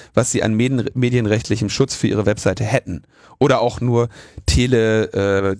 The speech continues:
Telemediendienstkram, ja, die haben also quasi, denen wurden die Rechte von, mh, die jedes Facebook, jedes Twitter hätte, jede Webseite hätte, die irgendwo einen Kommentarbereich anbietet, äh, oder eine Wikipedia hätte, das wird ihnen alles genommen.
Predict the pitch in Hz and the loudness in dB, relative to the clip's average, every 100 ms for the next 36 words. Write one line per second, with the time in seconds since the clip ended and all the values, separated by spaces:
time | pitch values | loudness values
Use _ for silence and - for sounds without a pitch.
0 | - 123 113 107 127 127 107 110 107 - | -4 -2 0 0 0 0 -2 -2 -4 -4
1 | - 107 104 110 110 110 113 107 107 107 | -4 -2 0 2 2 2 0 0 -2 -2
2 | 110 107 107 107 107 120 110 104 110 - | -2 0 0 -2 0 0 0 0 -2 -2
3 | 110 107 104 107 - - - - - 104 | -2 -2 -2 -6 -16 -20 -20 -20 -6 -6
4 | - 113 113 113 120 110 - 113 - 120 | -4 -4 0 2 2 0 0 0 0 -2
5 | 117 113 - - 117 120 110 104 143 139 | 0 0 -2 -4 0 2 2 0 0 0
6 | - 107 113 98 113 - 123 120 110 120 | -2 -2 0 2 0 0 0 0 0 -2
7 | 123 131 131 - - - - 113 117 110 | 0 0 -2 -6 -20 -20 -8 -2 0 0
8 | 113 110 104 110 107 - 107 117 117 117 | 0 -2 -2 -2 -2 0 0 2 0 0
9 | - 110 117 113 - 117 - - _ _ | -2 -4 -2 -2 -2 -4 -4 -20 _ _
10 | 107 104 110 113 120 117 135 147 - 190 | -4 0 0 2 0 0 2 0 2 2
11 | 208 117 92 - - - 135 160 _ 107 | 2 -2 -4 -4 -4 -4 -4 -6 _ -6
12 | - 120 - 107 107 113 - 120 113 98 | 0 0 0 0 2 0 0 0 0 0
13 | 92 | -6